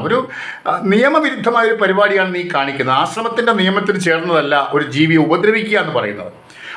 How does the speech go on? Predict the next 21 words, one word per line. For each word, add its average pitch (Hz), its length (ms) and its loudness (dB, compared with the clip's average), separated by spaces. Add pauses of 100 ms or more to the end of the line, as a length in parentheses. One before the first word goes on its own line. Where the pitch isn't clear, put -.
അപ്പോൾ 277 140 4 (100)
അങ്ങനെ 277 320 0 (160)
നീ 233 80 -4 (140)
ഒരു 220 100 2 (100)
തെറി 202 280 4
കാട്ടി, 175 300 2 (140)
തെറ്റ് 165 360 0
കാട്ടിയിട്ട് 151 600 2 (640)
ആശ്രമ 254 560 2 (260)
വിരുദ്ധ 196 440 0 (140)
വൃത്തി 202 420 -2
നീ, 170 120 4 (680)
ഈ - 20 4 (220)
ആശ്രമത്തിന് 226 720 0 (160)
ചേരാത്ത, 175 460 2 (140)
വിരുദ്ധമായ, 196 720 2 (640)
വിയോജിപ്പുണ്ടാക്കുന്ന, 185 1080 2 (260)
എതിരായിട്ടുള്ള 202 760 2 (140)
വൃത്തി, 175 340 -2 (140)
പ്രവൃത്തി 196 500 0 (100)
നീ 139 120 -2